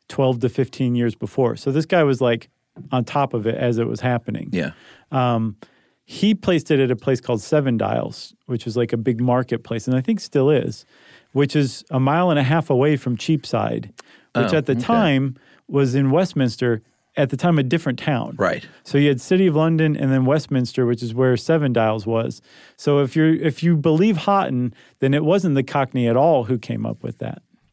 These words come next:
Speaker 1: It
Speaker 2: Oh,
Speaker 1: was those
Speaker 2: interesting.
Speaker 1: patterers and chanteurs. That's a different word than I said. No, chanteurs. <laughs>
Speaker 2: Well, Cockney has, uh, what that is, though, is just sort of the working class.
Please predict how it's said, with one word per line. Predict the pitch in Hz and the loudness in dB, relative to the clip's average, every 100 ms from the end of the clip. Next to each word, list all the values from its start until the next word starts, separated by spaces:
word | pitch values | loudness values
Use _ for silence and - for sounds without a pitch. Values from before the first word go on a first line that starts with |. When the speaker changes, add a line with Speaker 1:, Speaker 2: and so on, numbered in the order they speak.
| - | -4
Speaker 1:
It | 139 | 0
Speaker 2:
Oh, | 123 | 2
Speaker 1:
was | 127 | 0
those | 123 127 | 2 0
Speaker 2:
interesting. | 107 78 - | 0 -8 -8
Speaker 1:
patterers | - 131 131 127 127 120 120 | -2 0 2 2 2 0 -2
and | 117 107 _ _ _ _ _ _ | -4 -6 _ _ _ _ _ _
chanteurs. | - - 123 123 117 - 135 120 120 117 - - _ _ _ _ _ _ _ _ _ _ _ _ _ _ 185 | -10 -2 0 0 -2 0 0 0 -2 -8 -12 -20 _ _ _ _ _ _ _ _ _ _ _ _ _ _ -12
That's | 151 | -8
a | 117 | -4
different | 123 - 117 | -6 -4 -4
word | 117 117 | -2 -2
than | 117 | -4
I | 117 | -6
said. | 113 131 147 | -6 -8 -4
No, | 208 196 - | -2 -2 -6
chanteurs. | - 175 165 - 190 107 - - | -6 -4 -2 0 -2 -2 -8 -10
<laughs> | - - - - - - - | -14 -14 -12 -12 -14 -6 0
Speaker 2:
Well, | 160 147 143 - - | 4 4 2 -2 -6
Cockney | - 165 160 139 120 | 0 0 2 2 2
has, | 123 113 107 - | 2 0 -2 0
uh, | 101 95 92 95 | 2 2 2 0
what | 117 113 113 104 | 0 2 2 2
that | 101 | 2
is, | 113 107 | 4 2
though, | 101 90 87 | 2 2 2
is | 87 - - | 0 -4 -8
just | - - | -8 -4
sort | 95 87 | -2 -2
of | |
the | 82 | -2
working | 85 95 - 92 | 0 0 -2 -4
class. | - 92 90 87 - | 0 0 2 0 -4